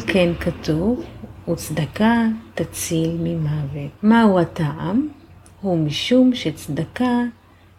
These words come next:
היא עץ החיים, שהוא זר אנפין, והוא מתעורר על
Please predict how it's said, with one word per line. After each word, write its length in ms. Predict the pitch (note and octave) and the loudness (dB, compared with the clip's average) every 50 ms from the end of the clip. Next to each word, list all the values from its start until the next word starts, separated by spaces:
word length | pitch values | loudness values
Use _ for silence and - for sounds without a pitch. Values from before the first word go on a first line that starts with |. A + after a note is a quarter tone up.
| _ - | _ -6
היא 200 | - G3 G3 G3 G#3 - _ _ _ _ _ - | -4 -2 -2 -4 -6 -10 _ _ _ _ _ -6
עץ 480 | - G3+ G#3 G#3+ - - - - - - | -4 -2 -2 -4 -6 -8 -12 -12 -12 -10
החיים, 680 | - F#3 F3 - - G3 F3+ E3+ D#3+ D#3+ D#3+ D#3 D#3+ D#3+ - - - _ _ _ _ _ | -10 -10 -10 -8 -6 -6 -4 -4 -4 -4 -6 -8 -10 -12 -14 -16 -20 _ _ _ _ _
שהוא 360 | - - - F#3 F#3+ G3 A3 | -10 -6 -6 -4 -2 -2 -2
זר 300 | A3 F#3 G3+ G#3 G#3 G3 - | -2 0 0 -2 -2 -2 -2
אנפין, 600 | - G3+ G#3+ A3+ A#3 A3 - G#3 F3+ E3 D#3+ D#3+ - - - - - - - - - - - - - - | -2 0 2 2 0 0 -4 -6 -6 -6 -6 -8 -10 -14 -18 -20 -20 -20 -20 -20 -20 -20 -20 -20 -16 -10
והוא 400 | - E3 E3+ E3+ D3+ G3+ A#3 A#3+ | -4 0 0 2 4 6 6 8
מתעורר 720 | A3+ G#3 F3 - - - - E3 E3 F#3 G#3+ A#3+ A#3 A3+ A3+ A3+ A#3 A#3 A3 - - - - - | 6 6 4 2 -2 -2 -2 -2 0 2 2 4 4 4 2 2 0 -2 -4 -8 -14 -16 -10 -6
על 240 | - F3+ F3 F3+ | -4 -2 -2 -2